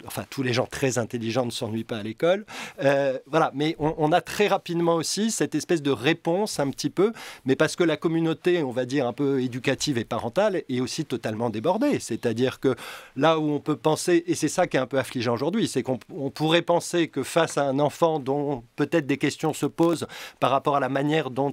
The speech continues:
il s'adapte à l'école et dont l'école peut s'adapter ou pas à lui,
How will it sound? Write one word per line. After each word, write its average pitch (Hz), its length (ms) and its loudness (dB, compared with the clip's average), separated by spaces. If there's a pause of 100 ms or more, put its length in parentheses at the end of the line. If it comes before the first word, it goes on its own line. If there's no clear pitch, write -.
(100)
il 143 60 -4
s'adapte 135 420 0
à 135 60 2
l'école 139 360 -2
et 123 100 -2
dont 127 200 -4
l'école 127 400 -2
peut 131 160 -4
s'adapter 120 580 -4
ou 143 100 -2
pas 123 360 -4
à 117 140 -4
lui, 180 280 0